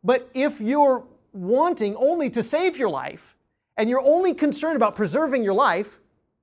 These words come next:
then you're gonna lose it, right? You're gonna lose your life if you're only concerned about saving it. Then verse twenty-six, "What does it profit a man if he go-, gains the whole world, but he forfeits life?"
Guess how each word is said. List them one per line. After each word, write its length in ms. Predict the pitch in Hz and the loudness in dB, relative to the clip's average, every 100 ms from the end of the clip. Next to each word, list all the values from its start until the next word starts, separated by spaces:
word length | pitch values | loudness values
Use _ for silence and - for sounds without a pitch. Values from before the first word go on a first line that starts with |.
| _ | _
then 80 | 165 | -12
you're 100 | 156 | -10
gonna 140 | 160 | -10
lose 240 | 135 139 - | -12 -16 -18
it, 100 | - _ | -20 _
right? 200 | 160 156 - | -12 -12 -10
You're 100 | 180 | -4
gonna 120 | 196 190 | -2 0
lose 280 | 226 233 | 0 -2
your 100 | 202 | -2
life 300 | 170 147 175 - | -2 -2 -4 -6
if 200 | 190 - | -6 -4
you're 120 | 196 | -4
only 200 | 202 208 | -2 -2
concerned 300 | 208 - 185 | -4 -6 -4
about 180 | 180 185 | -4 -2
saving 300 | 269 320 165 | -2 -2 -6
it. 100 | 147 - - | -10 -16 -4
Then 160 | 240 277 | -2 0
verse 200 | 269 - | 0 -2
twenty-six, 540 | 262 226 - 370 - - _ _ | -4 -4 -4 -6 -8 -18 _ _
"What 180 | - 320 | -2 -2
does 120 | 349 | 0
it 100 | 339 | -4
profit 440 | 349 254 320 359 349 | -4 -4 -2 -2 -4
a 40 | |
man 380 | 202 165 180 277 - _ - | -2 -4 -6 -8 -14 _ -6
if 180 | 285 | -4
he 80 | 302 | -4
go-, 260 | 226 285 277 | -2 -2 0
gains 340 | 208 302 254 | -2 -4 -2
the 80 | 254 | -2
whole 320 | - 294 285 | 0 0 -2
world, 500 | 262 339 320 240 233 _ _ _ _ | -2 -2 -2 -4 -8 _ _ _ _
but 100 | 202 | -8
he 40 | 202 | -8
forfeits 920 | - 285 339 330 185 170 - - - _ _ _ _ _ - | -8 -8 -6 -6 -10 -10 -12 -20 -20 _ _ _ _ _ -12
life?" 460 | 226 226 - _ | -10 -10 -14 _